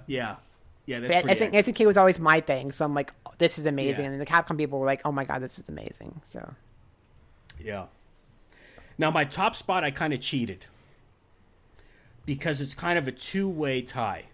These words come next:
Speaker 1: So I put both in. So I hope you'll
Speaker 2: Okay.
Speaker 1: forgive me.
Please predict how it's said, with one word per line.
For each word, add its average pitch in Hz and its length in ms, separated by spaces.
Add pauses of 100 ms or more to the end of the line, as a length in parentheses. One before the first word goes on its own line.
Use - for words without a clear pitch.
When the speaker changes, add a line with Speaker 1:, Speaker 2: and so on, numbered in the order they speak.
(100)
Speaker 1:
So - 160
I 107 100
put 131 260
both 117 300
in. 87 160
So 95 300
I 104 100
hope 123 220
you'll 113 80
Speaker 2:
Okay. 107 160
Speaker 1:
forgive 98 240
me. 95 160